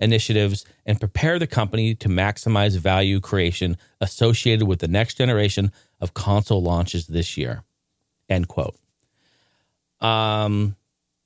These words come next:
then Reggie, a day later, was on Twitter, and he actually weighed in. He made a post about this, and he said here,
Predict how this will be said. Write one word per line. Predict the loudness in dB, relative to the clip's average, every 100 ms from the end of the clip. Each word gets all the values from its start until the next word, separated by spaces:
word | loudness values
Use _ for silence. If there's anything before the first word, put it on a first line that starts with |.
| _ _ _
then | 2 2 2 0
Reggie, | 0 0 2 0 0
a | 0
day | 2 2
later, | 4 4 2 2
was | 2 2
on | 2 0
Twitter, | 0 0 0
and | 0 2
he | 2
actually | 0 -2
weighed | -2 2 2
in. | 2
He | 2
made | 2 2
a | 0
post | 0 0 0
about | -2 0
this, | -2 -2
and | -2 -2
he | -2 -2
said | 0 -2
here, | 0 0 0